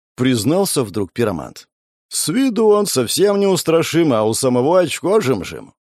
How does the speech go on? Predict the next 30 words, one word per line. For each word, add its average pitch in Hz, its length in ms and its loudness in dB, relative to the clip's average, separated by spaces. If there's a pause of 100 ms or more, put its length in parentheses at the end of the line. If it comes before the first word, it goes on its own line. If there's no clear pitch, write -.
(180)
Может, 110 300 -2
как 139 200 0
те - 140 -4
герои 151 320 2
в 80 80 -4
обход?» 160 360 -4 (360)
«Фу, - 160 -14 (320)
зачем 123 420 0
в 110 60 0
обход-то?» - 640 -4
фыркнул 98 400 -6
я. 69 240 -14 (560)
«Тут 220 260 0
чуток 175 340 0
срежем 156 380 2
через 127 320 0
лес 147 300 0
и 98 40 -8
к 90 60 -12
дороге 120 320 0
на 120 100 0
Туманный 110 440 -2
выйдем. 101 460 -4 (280)
Братья 156 400 -2
её 156 140 0
чистят 160 380 -4
периодически, 156 600 -4
как 107 160 -4
мне 107 140 -2
говорили. 104 480 -2